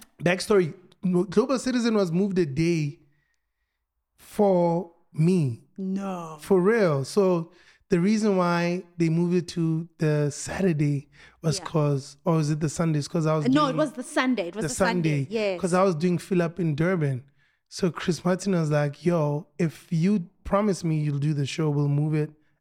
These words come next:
Speaker 1: a day." I'm like, "For me?" It's like, "Yeah." Is that-, so I was like, and he's like, "You know, and on top of that, I'll perform with you."
Speaker 2: Tell me something. In those
Speaker 1: Yeah.
Speaker 2: moments, do you ever feel like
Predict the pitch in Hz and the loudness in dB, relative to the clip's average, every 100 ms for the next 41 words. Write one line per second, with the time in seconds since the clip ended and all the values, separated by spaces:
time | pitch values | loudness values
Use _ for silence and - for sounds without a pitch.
0 | _ - 135 156 147 143 135 - _ _ | _ -4 -2 0 0 0 -4 -12 _ _
1 | _ _ _ - - 185 160 - 165 156 | _ _ _ -16 -8 -4 -4 -2 0 2
2 | 202 233 190 185 190 262 277 220 196 175 | 2 0 -4 -6 -2 0 2 2 0 -2
3 | 190 240 220 202 262 254 233 190 214 196 | -4 0 2 4 2 2 0 2 2 4
4 | 202 175 180 202 180 175 165 220 208 185 | 4 4 2 2 2 -2 0 -2 -2 0
5 | 175 170 160 - 147 202 214 165 - 139 | 2 0 -2 -4 -2 0 2 0 -4 -12
6 | 113 _ _ _ - 359 349 285 240 208 | -12 _ _ _ -2 -2 0 -2 -2 -8
7 | 247 277 165 151 147 247 254 277 240 233 | 0 2 2 0 0 -2 -2 -2 -4 -6
8 | - 262 233 269 294 285 269 254 226 208 | -4 -4 0 2 2 0 -2 0 -2 -2
9 | 202 | -4